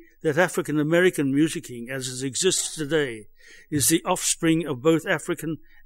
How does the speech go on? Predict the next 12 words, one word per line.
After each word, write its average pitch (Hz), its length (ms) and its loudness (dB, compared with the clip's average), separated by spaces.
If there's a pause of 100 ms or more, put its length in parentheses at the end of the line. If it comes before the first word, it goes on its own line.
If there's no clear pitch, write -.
and 170 200 2
European 165 600 2
musical 143 420 -4
traditions, 131 720 -4 (420)
and 143 140 -8
like 147 300 -2
all 180 260 2
offspring, 127 600 -6 (280)
it 147 160 -6
resembles 147 540 4
both 180 340 2
parents, 123 540 -6